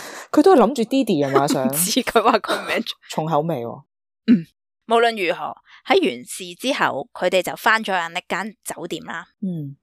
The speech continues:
Speaker 2: 第二朝，Gypsy 喺酒店拍咗個 video，佢係笑得超級開心。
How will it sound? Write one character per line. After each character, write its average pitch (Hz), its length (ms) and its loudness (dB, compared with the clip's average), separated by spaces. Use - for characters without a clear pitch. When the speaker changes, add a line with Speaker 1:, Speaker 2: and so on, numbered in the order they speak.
Speaker 2:
第 294 80 4
二 - 40 4
朝， 233 520 -6
Gypsy - 360 -8
喺 160 320 -8
酒 160 280 -6
店 175 260 -8
拍 - 240 -6
咗 180 140 -4
個 196 80 -10
video， 180 480 -14
佢 233 140 -6
係 - 20 -2
笑 220 180 0
得 240 100 -2
超 - 60 -12
級 196 760 -2
開 170 220 -10
心。 151 160 -16